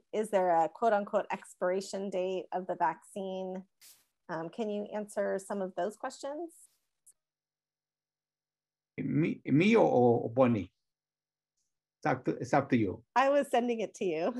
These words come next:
Speaker 2: Oh, okay, so go. Okay, so
Speaker 1: Mm-hmm.
Speaker 2: the, eh, remember the, the virus can change over the time. So when the virus changes, maybe they could be resistant to different kind of variants.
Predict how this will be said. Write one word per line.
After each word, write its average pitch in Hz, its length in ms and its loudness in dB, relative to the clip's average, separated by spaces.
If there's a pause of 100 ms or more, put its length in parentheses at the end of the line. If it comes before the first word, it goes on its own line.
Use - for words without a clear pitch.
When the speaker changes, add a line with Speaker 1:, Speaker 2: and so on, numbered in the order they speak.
Speaker 2:
Oh, 156 260 8
okay, 190 180 0
so 190 120 -8
go. 226 120 2
Okay, 160 540 0 (160)
so 180 320 2
Speaker 1:
Mm-hmm. 107 140 -4 (440)
Speaker 2:
the, 175 320 2 (400)
eh, 185 140 6
remember 190 440 4
the, 156 180 2
the 156 360 0 (200)
virus 196 720 4
can 160 340 0
change 151 540 2 (120)
over 120 260 0
the 107 160 -4
time. 107 540 -6 (920)
So - 220 2
when 143 240 4
the 139 160 6
virus 151 400 2
changes, 175 440 -2
maybe 151 380 4
they 131 300 0
could 131 240 0
be 131 360 4 (280)
resistant 135 720 -2
to 127 80 -2
different 120 440 0
kind 123 180 0
of 107 140 -2
variants. 120 640 -6